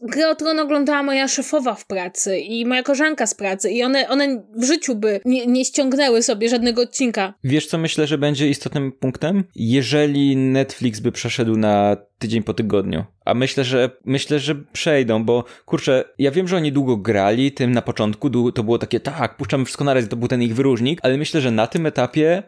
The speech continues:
Speaker 2: jakby, no widzisz, jak to wygląda, tak? Wychodzi ten Wiedźmin, oglądasz go, y,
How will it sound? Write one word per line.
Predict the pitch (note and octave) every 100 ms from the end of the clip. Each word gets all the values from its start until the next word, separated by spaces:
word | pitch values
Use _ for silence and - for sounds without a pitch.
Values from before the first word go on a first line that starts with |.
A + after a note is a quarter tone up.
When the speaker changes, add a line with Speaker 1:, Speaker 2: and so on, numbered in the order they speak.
| -
Speaker 2:
jakby, | B2+ C3+ A#2+ A#2+ C#3+ C#3 C#3+
no | D3+
widzisz, | F3+ D#3+
jak | C#3
to |
wygląda, | C3+ C#3 B2 F#2+
tak? | A#2+ B2
Wychodzi | C3 D3+
ten | C#3+ A#2+
Wiedźmin, | C#3 D#3 D3+
oglądasz | C3+ C3+ A#2
go, | B2+ B2 B2+
y, | F#2+